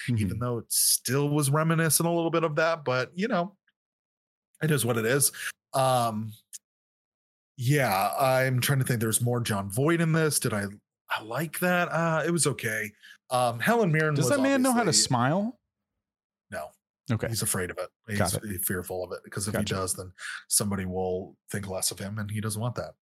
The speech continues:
Speaker 1: Mm-hmm.
Speaker 2: Um, <laughs>
Speaker 1: Or it's like a portrait of Dorian Gray sort of situation or
Speaker 2: Yeah.
Speaker 1: something. He's gonna, like,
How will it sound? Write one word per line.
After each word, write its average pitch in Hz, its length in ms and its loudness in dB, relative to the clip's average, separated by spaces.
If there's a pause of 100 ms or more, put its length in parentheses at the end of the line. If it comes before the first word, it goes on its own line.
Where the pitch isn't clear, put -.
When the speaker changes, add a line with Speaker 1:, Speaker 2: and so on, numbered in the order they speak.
Speaker 1:
Mm-hmm. 131 320 2
Speaker 2:
Um, 117 100 -2 (100)
<laughs> - 200 -6
Speaker 1:
Or 139 80 4
it's 139 120 2
like 135 180 4
a 113 360 2 (240)
portrait 135 400 2
of 120 80 0
Dorian 120 400 4
Gray 107 260 4
sort 120 200 0
of 113 60 2
situation 120 520 2
or 123 60 2
Speaker 2:
Yeah. 123 120 4
Speaker 1:
something. 123 320 0
He's 104 160 2
gonna, 92 240 -2
like, 90 220 -2